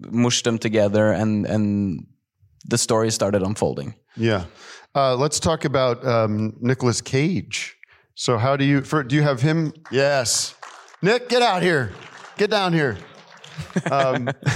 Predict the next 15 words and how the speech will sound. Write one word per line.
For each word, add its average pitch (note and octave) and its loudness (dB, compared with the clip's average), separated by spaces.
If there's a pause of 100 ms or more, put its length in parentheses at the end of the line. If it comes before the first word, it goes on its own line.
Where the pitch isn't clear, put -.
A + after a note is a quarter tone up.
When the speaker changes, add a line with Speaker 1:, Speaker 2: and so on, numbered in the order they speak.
(380)
Speaker 2:
<laughs> - -18
uh, B2+ 2
is, C#3 0
is C#3+ 0
he E3+ 4
in D#3+ 2
your D#3 4
head D#3 2 (400)
as C#3+ 2
you're C#3 2
writing C#3+ 2
this, F3+ 0
or C3 2
is A#2+ 2
it, A#2 0